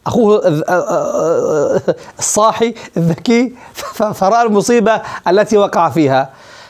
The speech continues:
المهم هجمت عليهم السعلات بعد ذلك، يعني السعلات هي أنثى الجن، طبعًا قصة خرافية لكن فيها مثل. هجمت عليهم، فكان أخونا خطر في باله وكان في الهرب،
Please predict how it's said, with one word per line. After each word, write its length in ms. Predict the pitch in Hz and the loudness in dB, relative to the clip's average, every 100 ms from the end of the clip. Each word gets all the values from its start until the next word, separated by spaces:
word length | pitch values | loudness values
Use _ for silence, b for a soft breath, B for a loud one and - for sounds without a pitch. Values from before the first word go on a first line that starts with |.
| B | B
المهم 360 | 247 277 302 269 | 0 2 2 4
هجمت 320 | 285 262 240 | 4 2 2
عليهم 320 | 208 240 233 | 2 2 2
السعلات 520 | 220 - 185 214 220 190 | 2 0 0 2 2 0
بعد 200 | 185 175 | 2 2
ذلك، 360 | 175 208 202 | 2 2 2
يعني 160 | 165 160 | 2 0
السعلات 420 | 160 185 190 208 | 0 0 2 2
هي 100 | 190 | 2
أنثى 180 | 170 165 | 2 0
الجن، 220 | 143 156 | 0 0
طبعًا 200 | 135 104 | 0 -2
قصة 180 | 196 170 | -2 -2
خرافية 440 | 160 139 160 151 | 0 0 2 2
لكن 200 | 147 151 | 2 0
فيها 140 | 160 160 | 0 0
مثل. 340 | 147 127 120 - - - B B B B B - | 0 -2 -4 -10 -20 -20 B B B B B 0
هجمت 340 | 247 294 269 | 2 4 2
عليهم، 580 | 214 226 262 247 285 285 - B B B | 4 4 4 2 2 -2 -6 B B B
فكان 360 | - 180 285 277 | -4 0 2 2
أخونا 400 | 247 202 269 247 | 2 2 0 2
خطر 340 | 254 226 226 | 0 0 0
في 120 | 208 | 2
باله 300 | 214 247 247 | 2 2 2
وكان 300 | 226 208 233 | 2 2 0
في 80 | 208 | 0
الهرب، 360 | 180 214 277 | 2 2 0